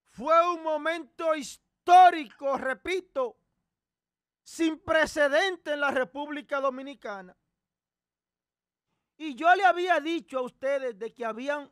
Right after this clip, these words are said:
aparte de la, de la jovencita que estaba cantando, de la Girona,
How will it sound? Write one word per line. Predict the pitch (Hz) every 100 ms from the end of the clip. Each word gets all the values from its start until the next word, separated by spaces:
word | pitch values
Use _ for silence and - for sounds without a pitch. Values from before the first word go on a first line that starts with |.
| _
aparte | 233 220 - 247 320 320 - 254
de | 240 247
la, | 240 226 202 _ _ _ _ _ _ _ _ _ _ _
de | 143 233
la | 254
jovencita | 254 254 254 - 269 302 240 - 214 202 - _ _ _ _ _ _ _ _ _ _ _ _ _ _ _ _ _ _ _ _ _ _
que | 226 240 247 254
estaba | 254 226 247 262 311 247
cantando, | 285 254 - 269 277 240 233
de | 226
la | 226
Girona, | 214 220 247 311 294 226 208